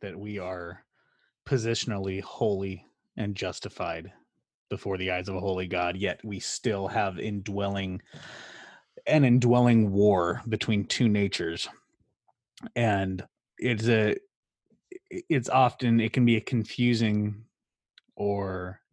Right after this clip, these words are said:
difficult thing to understand of how we can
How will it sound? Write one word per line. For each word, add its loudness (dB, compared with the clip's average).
difficult 0
thing 0
to -2
understand -2
of -2
how 2
we 4
can -2